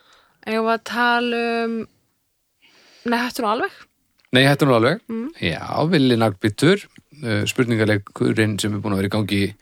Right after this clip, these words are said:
Speaker 2: hann er sko kominn í þátt númer þrjú hundruð þrjátíu og sjö eða eitthvað. Og mögulega,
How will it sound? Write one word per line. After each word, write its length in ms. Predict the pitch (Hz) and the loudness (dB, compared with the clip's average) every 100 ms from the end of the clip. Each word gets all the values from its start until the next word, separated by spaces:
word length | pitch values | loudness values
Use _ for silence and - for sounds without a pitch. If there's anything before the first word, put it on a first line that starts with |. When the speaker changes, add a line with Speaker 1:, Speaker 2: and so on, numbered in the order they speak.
| - - - | -20 -20 -8
Speaker 2:
hann 380 | - 156 165 165 147 | 2 4 4 2 2
er 80 | 107 | 0
sko 260 | - 107 | 0 0
kominn 300 | 98 104 101 | 2 0 2
í 100 | 98 - | 0 0
þátt 340 | 107 - - | 0 -2 -4
númer 640 | 101 95 95 95 92 90 139 _ _ _ _ _ _ - | -4 -2 -2 -4 -6 -8 -14 _ _ _ _ _ _ -12
þrjú 300 | - 110 104 | -4 0 0
hundruð 600 | 104 95 101 101 95 92 - _ _ - | 0 0 0 0 0 -4 -16 _ _ -14
þrjátíu 840 | - - 113 110 110 - - 110 104 | -4 0 2 2 0 -4 0 2 4
og 200 | 101 95 | 2 2
sjö 260 | - 113 117 | 4 4 6
eða 200 | 131 139 | 4 2
eitthvað. 240 | 196 196 - _ _ _ _ _ - - - - - - - - | -2 -8 -12 _ _ _ _ _ -8 -6 -6 -8 -10 -16 -14 -4
Og 180 | 113 113 | 0 2
mögulega, 680 | 120 131 120 120 120 113 | 4 4 6 4 4 2